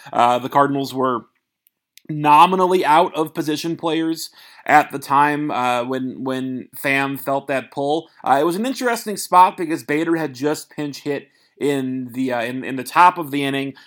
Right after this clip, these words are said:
The Cardinals were taking the field. Mike Matheny was headed out to the umpire to, uh, to make his lineup changes, which included subbing out the pitcher spot with Jerko coming into that spot where Bader was, and then moving the pitcher spot into Carpenter's spot in the lineup.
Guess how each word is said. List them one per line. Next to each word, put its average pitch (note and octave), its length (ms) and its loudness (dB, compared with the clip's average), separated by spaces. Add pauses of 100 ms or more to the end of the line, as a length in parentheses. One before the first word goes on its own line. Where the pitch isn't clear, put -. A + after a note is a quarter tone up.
The B2+ 80 -8
Cardinals D#3 420 0
were C#3 80 -10
taking D3 380 -8
the B2+ 80 -10
field. G#3 580 -2 (140)
Mike D#3+ 240 0
Matheny D#3+ 340 -8
was D3+ 140 -6
headed D3 220 -4
out C3+ 120 -4
to C#3 60 -14
the C3+ 140 -6
umpire C3+ 600 -2
to, C3 380 -6
uh, A#2+ 120 -2
to C3 140 -14
make B2+ 180 -10
his B2+ 140 -10
lineup B2+ 320 -4
changes, B2+ 320 -10
which B2 160 -18
included C#3+ 800 -2 (380)
subbing D#3 320 -2
out C3 180 -2
the A#2 80 -12
pitcher D#3 340 -8
spot C3+ 380 -2
with A#2+ 200 -14
Jerko C#3+ 480 -6
coming C#3 260 -8
into B2+ 140 -10
that B2 180 -6
spot B2 360 -6
where A#2 120 -10
Bader G3+ 440 0
was, D3 520 0 (200)
and C#3+ 140 -6
then C#3+ 120 -6
moving C#3 280 -8
the B2 80 -12
pitcher C3 340 -12
spot B2+ 300 -8
into A2+ 160 -16
Carpenter's C#3 520 -6
spot A#2+ 300 -6
in A2 60 -20
the A2+ 60 -14
lineup. C3+ 480 -6